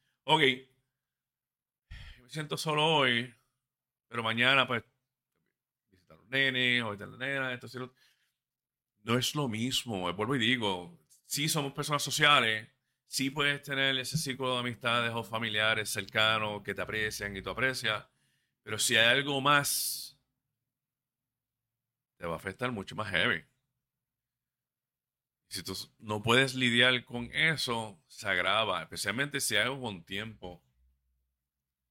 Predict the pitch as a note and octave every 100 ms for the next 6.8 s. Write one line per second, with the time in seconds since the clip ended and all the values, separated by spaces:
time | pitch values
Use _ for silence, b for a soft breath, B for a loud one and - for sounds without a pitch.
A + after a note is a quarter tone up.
0 | _ _ _ _ _ _ _ _ _ _
1 | _ _ E2 E2+ - - - G2 F#2 F#2+
2 | B2 A#2 C#3+ B2 G2 G2+ A2+ A#2 _ _
3 | _ _ _ _ _ - - A#2+ G#2 A2+
4 | G#2+ - - - G#2+ B2 A#2+ A#2+ A#2 -
5 | - G#2+ G2+ - F#2 F2+ F#2+ A2+ B2 B2
6 | A#2 G2+ - - B2+ G2+ F#2 F2+